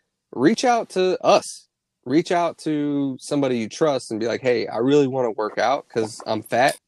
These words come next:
and I'm not happy with, like, where I'm at right now." Then you may need an external motivator to change you. You know, sometimes it takes that.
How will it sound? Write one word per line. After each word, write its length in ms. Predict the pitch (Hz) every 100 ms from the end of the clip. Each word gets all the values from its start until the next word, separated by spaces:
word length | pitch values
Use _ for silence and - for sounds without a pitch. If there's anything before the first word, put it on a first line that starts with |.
| _ _ _ _ _
and 320 | - 110 107 -
I'm 140 | 117
not 160 | 123 113
happy 320 | 127 127 131
with, 240 | 117 113 -
like, 280 | - 113 101
where 340 | - 127 120 117
I'm 140 | 113
at 160 | 110 123
right 220 | 131 127
now." 280 | 135 135 143 _ - - _ - - - - -
Then 280 | 127 123 120 -
you 200 | 123 135
may 200 | 185 226
need 220 | 190 170
an 100 | 147
external 480 | 139 117 - 147 135
motivator 680 | 113 127 120 101 98 90 87 - _
to 100 | 113
change 400 | 104 110 101 95
you. 260 | 95 85 - _
You 140 | - 113
know, 140 | 107
sometimes 440 | 110 190 - 120 113
it 120 | 87
takes 260 | 104 95
that. 300 | - 113 87